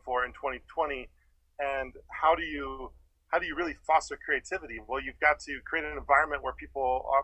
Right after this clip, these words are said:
feel safe and they're willing to share these ideas, uh, because with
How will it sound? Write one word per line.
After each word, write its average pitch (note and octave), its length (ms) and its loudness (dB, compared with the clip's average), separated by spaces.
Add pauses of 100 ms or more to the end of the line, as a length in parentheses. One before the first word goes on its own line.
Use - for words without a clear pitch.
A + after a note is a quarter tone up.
feel C#3+ 140 -4
safe D#3 360 -4 (460)
and C#3+ 160 -6
they're B2+ 120 0
willing C#3 540 0 (100)
to C3 280 -8 (300)
share E3 380 2
these C#3+ 180 -4
ideas, B2+ 580 -2 (420)
uh, C3 100 2
because D3+ 360 -2
with D3 180 0